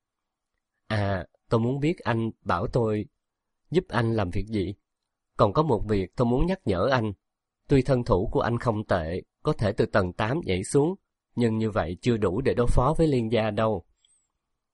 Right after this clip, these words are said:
Có thể đối phó với Liên Gia hay không là chuyện của tôi. Không cần cô phải quan tâm. Tôi muốn nhờ cô giúp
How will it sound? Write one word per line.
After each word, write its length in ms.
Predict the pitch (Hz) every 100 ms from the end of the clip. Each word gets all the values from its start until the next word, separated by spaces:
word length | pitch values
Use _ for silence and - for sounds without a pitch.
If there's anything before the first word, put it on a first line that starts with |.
| _ _ _ _ _ -
Có 100 | 156
thể 180 | 117 98
đối 160 | 131
phó 260 | - 123 143
với 100 | 151
Liên 220 | 127 104
Gia 100 | 104
hay 180 | 101 101
không 380 | - 107 101 92 -
là 120 | 95
chuyện 240 | - 90
của 120 | 107
tôi. 260 | 104 104 90 _ _ _ _ _ -
Không 220 | 120 104
cần 260 | 101 87 85
cô 140 | 101
phải 160 | 95 92
quan 200 | 107 90
tâm. 240 | 98 87 87 _ _ _ _ _ _
Tôi 100 | 127
muốn 200 | 120 151
nhờ 220 | 139 104 92
cô 220 | - 110 104
giúp 100 | 107